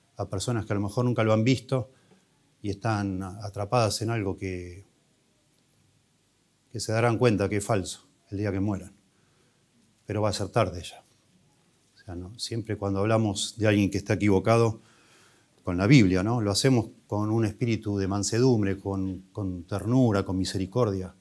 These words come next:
con el corazón en la mano, tristes, no con una actitud de revancha, de Boca River, ¿no?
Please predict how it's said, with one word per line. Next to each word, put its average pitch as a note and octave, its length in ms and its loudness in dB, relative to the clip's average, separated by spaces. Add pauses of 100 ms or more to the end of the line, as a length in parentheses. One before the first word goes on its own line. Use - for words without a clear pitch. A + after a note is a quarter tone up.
(1160)
con A2 140 -4
el G#2 60 -2
corazón A2+ 360 2
en A2+ 80 4
la A2+ 80 4
mano, G2 440 4 (220)
tristes, - 720 -4 (800)
no A#2+ 200 0
con A#2 140 2
una A2+ 160 4
actitud G#2+ 400 -2
de G#2 80 2
revancha, G#2 600 2
de F2+ 160 -2
Boca G#2 280 -4
River, F#2+ 420 0
¿no? G#2+ 280 -4